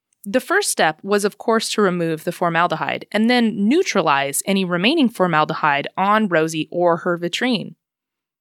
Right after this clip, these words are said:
Now, the tank needed repairs, not only for the shattered glass, but for the rusting steel frame.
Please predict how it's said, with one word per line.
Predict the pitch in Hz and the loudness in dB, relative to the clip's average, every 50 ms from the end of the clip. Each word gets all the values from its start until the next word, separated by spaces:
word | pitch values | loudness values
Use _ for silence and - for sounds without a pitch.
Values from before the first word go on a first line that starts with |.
| _ _ _ _ _ _ - | _ _ _ _ _ _ 0
Now, | 214 208 202 | 0 2 2
the | 202 196 | 0 -2
tank | - - 233 254 262 240 - | 0 0 0 0 0 0 -2
needed | 190 180 185 185 180 175 160 | -2 0 2 4 2 2 2
repairs, | 160 151 151 - 156 143 117 - - - - - - _ _ _ _ _ _ _ _ _ - | 0 -2 0 -2 -4 -4 -4 -6 -6 -6 -8 -8 -8 _ _ _ _ _ _ _ _ _ -2
not | 208 220 240 269 320 339 | 0 0 2 2 2 2
only | 311 285 277 277 262 | 2 2 0 0 0
for | - 247 226 | 0 0 0
the | 208 202 | 0 0
shattered | - - 180 165 160 156 - - | 0 0 0 2 0 -2 -4 -4
glass, | - 160 156 143 131 - - - - - - _ | -2 -2 0 0 -2 -4 -6 -8 -8 -10 -12 _
but | 185 170 233 247 294 - - | -6 -2 0 0 0 -2 -6
for | - - 220 202 | -4 -2 0 0
the | 185 185 | 0 -2
rusting | 165 160 156 160 165 165 175 - - - 202 196 196 190 | -4 -4 -4 0 0 0 2 0 -2 -2 -2 -2 -2 -2
steel | 185 - - - 175 165 156 151 | -2 -2 -2 -2 0 0 0 -2
frame. | 156 - - 170 170 170 156 - - - | -4 -6 -4 -4 -4 -4 -4 -8 -12 -16